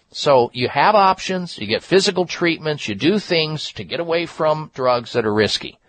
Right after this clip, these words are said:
You use those drugs if you have to use them minimally. All Soothe,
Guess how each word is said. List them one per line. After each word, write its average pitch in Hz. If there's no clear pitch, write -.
You -
use 135
those 151
drugs 139
if 104
you 92
have 160
to 165
use 165
them 135
minimally. 120
All 156
Soothe, 175